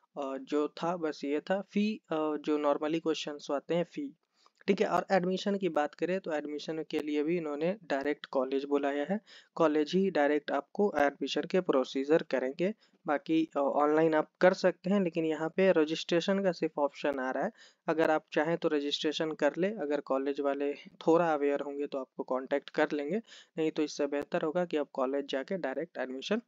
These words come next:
ले सकते हैं। और दूसरी बात कि, अ, थ्री ईयर एलएलबी के एडमिशन के लिए आपको मिनिमम अगर जनरल हो तो आप फ़ोर्टी फ़ाइव परसेंट ग्रेजुएशन में मार्क्स होने चाहिए,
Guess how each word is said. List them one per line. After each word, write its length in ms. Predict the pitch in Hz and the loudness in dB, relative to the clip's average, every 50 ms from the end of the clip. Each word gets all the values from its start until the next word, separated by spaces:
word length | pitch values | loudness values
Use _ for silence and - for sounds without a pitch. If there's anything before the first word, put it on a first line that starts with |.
| _ 127 | _ -8
ले 180 | 127 123 127 | -8 -8 -8
सकते 360 | - - 117 - _ - - | -8 -12 -14 -16 _ -16 -14
हैं। 200 | - - 120 - _ _ _ - - _ - - - | -14 -14 -16 -18 _ _ _ -20 -20 _ -14 -2 0
और 140 | 190 190 190 | 0 2 2
दूसरी 340 | 202 202 196 202 214 214 | 2 0 2 2 0 2
बात 220 | 202 202 202 202 - | 2 2 0 0 0
कि, 120 | - 214 | 0 2
अ, 140 | 202 190 175 165 - - 147 160 156 156 151 151 - - | 2 2 2 0 -4 -2 0 2 2 4 2 0 -2 -4
थ्री 180 | - 185 175 180 | -2 0 2 4
ईयर 260 | 185 175 170 170 170 | 4 4 4 4 4
एलएलबी 460 | 160 160 156 160 160 160 156 165 180 | 2 0 2 2 2 2 2 0 0
के 120 | 175 - 165 | 0 2 0
एडमिशन 500 | 156 151 151 151 151 - - 165 165 160 | 0 0 0 -2 -2 -2 -2 -4 -2 -2
के 100 | 165 165 | -2 -2
लिए 120 | 165 165 | 0 0
आपको 240 | 156 151 - - 185 | -2 -2 -2 -2 -2
मिनिमम 480 | 170 151 151 151 151 156 170 175 165 | 0 0 0 0 0 0 0 0 0
अगर 160 | 151 147 151 139 | 0 0 0 0
जनरल 400 | 139 143 139 139 139 147 151 160 | 0 0 0 0 0 0 0 0
हो 180 | 175 214 240 - | 0 -2 -2 -2
तो 80 | - 143 | -4 -4
आप 100 | 143 - _ | -4 -2 _
फ़ोर्टी 240 | 147 139 - - 139 | -4 -4 -2 -2 -4
फ़ाइव 220 | - - 139 139 - - | -2 -2 -4 -4 -4 -4
परसेंट 440 | 143 - - - 147 147 147 143 143 | -6 -6 -4 -4 -6 -6 -6 -6 -2
ग्रेजुएशन 480 | 147 143 139 135 139 143 135 - 151 147 | -2 0 0 0 0 -2 -2 -2 -4 -4
में 180 | 147 147 143 | -2 -4 -4
मार्क्स 320 | 135 127 123 127 - - - | -4 -4 -6 -6 -6 -6 -6
होने 180 | 156 156 160 | -4 -4 -4
चाहिए, 360 | 156 - 165 165 180 196 233 | -2 -2 -2 0 0 -2 -4